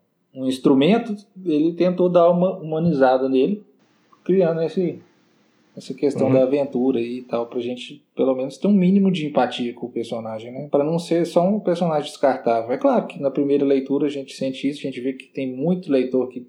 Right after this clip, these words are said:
Speaker 1: acha isso, mas eu vejo que teve um, um esforço aí pra, pra humanizar mesmo.
Speaker 2: É que eu acho que também parte muito da nossa esperança de que às vezes,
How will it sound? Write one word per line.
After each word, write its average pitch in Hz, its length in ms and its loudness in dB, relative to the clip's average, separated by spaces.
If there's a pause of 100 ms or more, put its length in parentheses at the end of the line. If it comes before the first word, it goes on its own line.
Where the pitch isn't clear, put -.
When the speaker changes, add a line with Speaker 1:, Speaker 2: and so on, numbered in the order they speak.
Speaker 1:
acha 120 420 -4
isso, 139 400 -8 (240)
mas 147 680 0 (280)
eu 147 200 2
vejo 147 380 2
que 196 140 -4
teve 175 320 0
um, 202 120 2
um 208 200 2
esforço 180 600 4
aí 131 220 2
pra, 156 420 0 (760)
pra 127 120 4
humanizar 135 680 2
mesmo. 107 300 -8 (300)
Speaker 2:
É 180 100 4
que 175 140 4
eu 160 100 8
acho 160 120 2
que - 60 -8
também 165 200 6
parte 165 340 4
muito 165 180 4
da 170 80 6
nossa 165 200 4
esperança 147 580 4
de 139 120 0
que 127 520 2 (1040)
às 160 220 4
vezes, 175 380 4